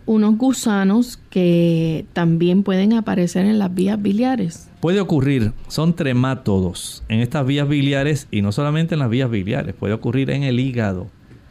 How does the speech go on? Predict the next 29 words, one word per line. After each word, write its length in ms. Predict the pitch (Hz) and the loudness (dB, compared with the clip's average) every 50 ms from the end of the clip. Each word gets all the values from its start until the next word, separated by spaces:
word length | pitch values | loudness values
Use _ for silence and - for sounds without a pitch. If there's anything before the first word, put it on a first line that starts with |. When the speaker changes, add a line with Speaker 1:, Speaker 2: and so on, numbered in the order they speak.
| - - - - | -20 -20 -20 -6
Speaker 2:
Ahí 480 | - 107 104 101 107 123 151 190 214 208 180 - - - _ - | -4 -2 0 2 2 2 2 2 2 2 0 -4 -16 -20 _ -4
pueden 340 | - 110 117 135 151 151 | -2 -2 0 0 0 0
alojarse 720 | 151 147 151 165 151 139 131 127 131 127 - 143 131 107 107 | 0 0 0 0 0 0 0 0 0 -2 -2 -2 -2 -2 -2
estos 200 | 107 - 120 107 | -2 -2 -4 -2
gusanos 680 | 127 139 127 - - 113 104 104 117 165 160 - - - - - - | -2 -2 -2 -2 -2 -2 0 0 0 -2 -4 -6 -12 -20 -20 -12 -4
y 240 | 107 117 139 180 196 196 - - | -2 0 0 0 0 -2 -2 -2
estos 240 | - 117 - 151 143 | -4 -2 -2 -2 -2
gusanos 380 | 147 139 - 139 135 151 151 | -2 -2 -2 -2 -2 -2 -2
que 100 | - 139 | -2 -4
se 240 | 127 - 147 143 135 | -4 -2 -2 -2 -2
alojan 440 | - 123 113 110 110 120 135 131 120 | -2 0 0 0 0 0 0 0 0
en 100 | 117 113 | 0 0
esta 240 | 107 - - 147 139 | -2 -2 -2 -4 -4
zona 340 | - 131 104 98 113 151 - - - - - - - - - - - | -2 -2 -2 0 0 -2 -4 -6 -20 -20 -20 -20 -20 -20 -20 -18 -8
van 220 | 95 110 139 170 | -4 -2 -2 0
a 120 | 175 165 | 0 0
dar 180 | 160 160 170 165 | 0 0 -2 -2
lugar 500 | 160 151 131 117 117 120 127 123 117 107 - - - | -2 -2 -2 -2 0 -2 -2 -2 -4 -6 -10 -12 -6
a 220 | 107 117 139 131 - | -4 -2 -2 -4 -4
obstrucción. 1000 | - 123 131 135 - - - 135 113 107 - - - 131 143 151 147 131 110 95 87 95 - - - - - | -2 -4 -4 -4 -6 -8 -6 -4 -4 -4 -8 -6 -4 -2 -2 0 -2 -2 -4 -6 -8 -12 -18 -20 -20 -20 -12
Recuerden 500 | - 107 101 90 - 104 107 117 135 147 | -6 -6 -6 -4 -2 -2 -2 0 -2 -4
que 260 | 139 - 120 117 113 110 | -4 -2 -2 0 0 0
ellos 220 | 110 117 127 123 | 0 -2 -4 -4
también, 680 | - 120 104 101 95 101 110 120 127 135 139 143 135 - - - - - - - - | -4 -6 -6 -6 -4 -2 -2 -2 0 0 -2 -4 -6 -8 -12 -20 -20 -20 -20 -20 -12
eh, 420 | - - 117 117 113 113 110 110 110 107 - - - - - - - | -8 -6 -4 -2 -2 -2 -2 -4 -6 -6 -12 -16 -18 -18 -16 -10 -4
desean 500 | 123 123 107 - 135 131 131 135 135 127 | -2 -2 -2 0 -2 -2 0 0 -2 0
moverse, 760 | 127 127 120 110 120 123 127 120 120 110 - 151 151 139 - - | 0 0 2 2 2 2 0 0 -2 -4 -4 -6 -6 -6 -6 -6
desean 380 | 101 101 98 120 113 117 120 | -6 -4 -2 -2 -2 -2 0
vivir, 520 | 120 117 110 104 107 120 123 131 131 139 | 0 0 0 0 0 0 0 0 0 -2